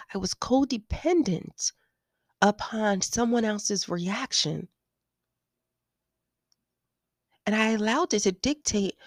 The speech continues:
whether I entered a room, whether I went to a place where that person was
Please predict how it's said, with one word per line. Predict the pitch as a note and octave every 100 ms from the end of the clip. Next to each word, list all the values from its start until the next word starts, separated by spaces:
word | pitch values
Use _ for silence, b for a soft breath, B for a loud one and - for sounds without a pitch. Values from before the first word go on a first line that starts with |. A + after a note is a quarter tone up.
| B B B B B _ _ _
whether | - F3+ C4 C4+ G#3+ F#3 b b _ A3
I | A3+ B3 A#3 G#3 - _ -
entered | A#3 B3 C4+ G#3+
a |
room, | E3+ D3+ - - _ _ _ _ - -
whether | E3+ A#3 A#3
I | G#3+ G3
went | F#3 G#3+ C4+
to | - A#3
a | G3
place | - E3+ E3+
where | D#3+ D#3
that | D3 -
person | E3 D#3+ - D#3 C#3
was | - - - -